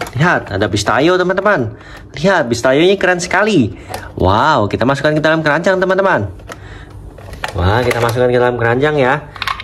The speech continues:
Wah, ada kereta. Ini ada gerbong kereta, teman-teman. Wow, keren sekali. Ayo kita masukkan ke dalam keranjang. Wah, ada kuda zebra, teman-teman, lihat.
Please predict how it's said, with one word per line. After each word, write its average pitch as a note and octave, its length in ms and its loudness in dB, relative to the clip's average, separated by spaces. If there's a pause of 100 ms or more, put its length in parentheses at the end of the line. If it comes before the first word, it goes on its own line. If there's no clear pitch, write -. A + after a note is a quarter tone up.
(120)
Wah, C3+ 320 4
ada C3 80 0
kereta. C3 640 2 (400)
Ini D#3+ 440 4 (480)
ada C3 200 2
gerbong A#2+ 400 2
kereta, C#3+ 320 2
teman-teman. E3+ 560 0 (320)
Wow, G#2+ 480 2
keren G#2+ 240 0
sekali. C3+ 480 2
Ayo A#2 160 4
kita D#3+ 80 2
masukkan F3 320 2
ke F3+ 80 2
dalam F3+ 240 2
keranjang. F3+ 400 2 (2250)
Wah, C3 400 2
ada A#2+ 80 2
kuda A#2 240 2
zebra, C#3 320 2
teman-teman, F3 400 2
lihat. F3+ 500 2